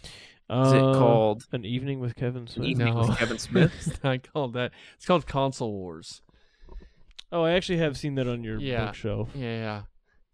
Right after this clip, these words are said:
Speaker 3: That whole era is interesting 'cause it's very, I mean, now you got mergers and corporations and just boring.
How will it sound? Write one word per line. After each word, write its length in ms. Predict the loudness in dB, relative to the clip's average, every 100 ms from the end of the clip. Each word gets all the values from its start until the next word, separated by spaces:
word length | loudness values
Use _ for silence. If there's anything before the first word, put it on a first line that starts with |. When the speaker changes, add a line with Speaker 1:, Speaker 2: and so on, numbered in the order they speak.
| _ _ _
Speaker 3:
That 160 | 0 2
whole 120 | 2
era 200 | 2 -2
is 100 | -4
interesting 320 | -10 -12 -12
'cause 140 | -8 -6
it's 200 | -6 -6
very, 260 | 0 2
I 80 | 2
mean, 280 | 0 -2 -4 -10 -14
now 360 | -10 -2 4 4
you 160 | 4 2
got 340 | 2 0 -2 -10 -20 -20 _ _ -6
mergers 760 | -2 0 0 -2 -2 -2 -2
and 180 | -4 -6
corporations 1300 | -4 -2 -2 -2 -4 -2 -2 -2 -2 -4 -6 -6 -6 -8
and 180 | -10
just 160 | -10 -12
boring. 640 | -14 -12 -10 -8 -8 -10